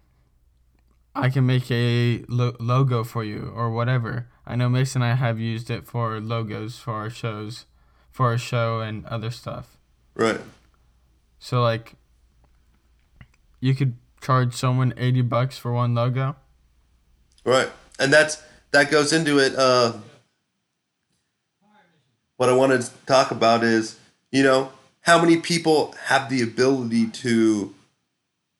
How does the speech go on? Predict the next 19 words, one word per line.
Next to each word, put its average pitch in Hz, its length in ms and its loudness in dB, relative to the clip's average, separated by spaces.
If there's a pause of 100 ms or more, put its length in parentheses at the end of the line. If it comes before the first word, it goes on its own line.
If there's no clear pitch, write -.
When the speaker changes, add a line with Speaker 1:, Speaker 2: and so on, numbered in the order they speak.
(140)
Speaker 2:
become 120 360 0
freelance, 107 760 0 (400)
but 117 320 0 (220)
they 120 80 0
don't 120 180 0
have 113 160 -4
the 98 60 -6
confidence 101 1040 -4
to - 120 -10
go 110 240 0
there. 95 200 -4
And 98 100 -2
I 104 80 0
think, 104 280 -6
you 104 220 -4
know, 104 120 -4
freelancing, 104 520 -4
side 101 280 -4
hustle, 101 440 -6